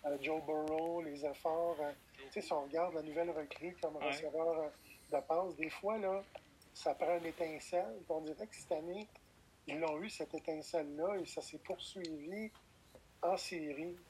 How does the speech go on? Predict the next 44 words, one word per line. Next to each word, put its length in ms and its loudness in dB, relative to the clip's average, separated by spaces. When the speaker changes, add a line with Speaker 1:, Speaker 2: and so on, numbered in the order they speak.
Speaker 1:
Euh, 320 0
puis 420 -4
des 140 -2
fois, 260 0
ça 160 0
prend, 340 4
euh, 320 2
un 140 0
peu 140 -4
de 60 0
chance, 540 4
mais 320 2
ce 140 -6
que 140 0
j'ai 100 2
remarqué, 460 2
c'est 160 -6
que 80 -12
c'est 140 -12
une 120 -4
équipe 260 -2
préparée. 500 0
Puis 100 -4
souvent, 400 4
on 120 2
en 160 6
parle 260 6
<laughs> 80 2
chez 220 0
les 80 -2
Diablos. 540 0
Speaker 2:
<laughs> 600 0
Speaker 1:
Des 100 -4
fois, 440 4
on 60 -6
peut 320 -4
ne 80 2
pas 200 4
avoir 260 2
la 100 2
meilleure 340 0
équipe 360 -4
sur 300 -6
papier, 480 -2